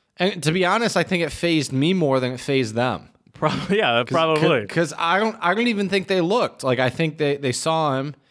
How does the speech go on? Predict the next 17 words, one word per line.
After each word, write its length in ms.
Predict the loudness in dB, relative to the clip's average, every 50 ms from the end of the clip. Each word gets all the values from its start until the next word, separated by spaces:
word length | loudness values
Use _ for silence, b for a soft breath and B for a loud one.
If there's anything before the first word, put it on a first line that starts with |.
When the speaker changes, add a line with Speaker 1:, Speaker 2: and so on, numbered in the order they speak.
| b b b b b b -6
Speaker 1:
probably 380 | -4 -4 -4 -2 -2 -2 0
realized 400 | 0 0 0 0 0 0 0 -2 -4
what 100 | -4 -4
was 120 | -2 -2
going 240 | 0 0 0 0 0
on, 320 | 0 0 0 0 -2 -2
and 180 | -4 -6 -4 -4
just, 260 | -4 -4 -6 -8 -10
you 140 | -8 -6 -4
know, 120 | -4 -4 -4
told 280 | -4 -2 -2 0 0 0
him, 200 | -2 -2 -2 -2
like, 280 | -2 -2 -4 -6 -8 -8
you 100 | -4 -4
know, 120 | -2 -2
"F 240 | -2 -2 -2 0 0
off." 400 | 0 0 0 -2 -6 -12 -20 -20